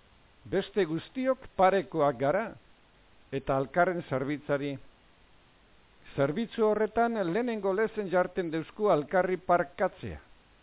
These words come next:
Zelango lana dauan Jesusen espirituak gutariko bakotxangan, gure akats eta erruei ez ikusia egiten deutseguta. Parkamen eskatzea,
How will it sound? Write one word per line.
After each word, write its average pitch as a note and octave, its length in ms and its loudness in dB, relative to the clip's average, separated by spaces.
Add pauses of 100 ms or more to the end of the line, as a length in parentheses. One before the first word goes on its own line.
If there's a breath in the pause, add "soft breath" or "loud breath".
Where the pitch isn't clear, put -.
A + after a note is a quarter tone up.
(1160)
Zelango C#3+ 440 2
lana D3+ 320 2
dauan D3 380 4
Jesusen D3+ 500 -6
espirituak D#3 960 -2
gutariko D#3 500 0
bakotxangan, F3 800 -2 (720)
gure E3+ 300 2
akats G3+ 580 2
eta D#3 240 0
erruei E3+ 380 2
ez D3+ 180 0
ikusia E3 640 -4
egiten D#3+ 400 -4
deutseguta. B2+ 640 -6 (800)
Parkamen D#3 680 0
eskatzea, F3+ 720 -2